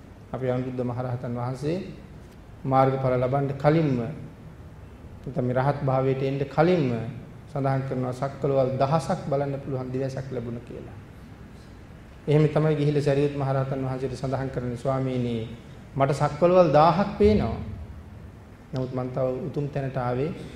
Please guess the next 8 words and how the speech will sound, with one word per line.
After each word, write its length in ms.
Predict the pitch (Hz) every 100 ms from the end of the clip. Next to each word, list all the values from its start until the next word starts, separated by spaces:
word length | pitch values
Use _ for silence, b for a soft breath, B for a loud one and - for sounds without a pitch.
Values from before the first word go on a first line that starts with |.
| B B -
ආවේ 260 | 123 120
නෑ." 200 | 120 - - - - - -
ඒ 120 | -
වෙලාවේ 240 | 131 127
මොකද 220 | 127 131 127
දුන්න 220 | 127 127
උත්තරේ? 460 | 135 131 175 127 107 - - - - - - -
"අනුරුද්ධ, 500 | 131 147 170 156 117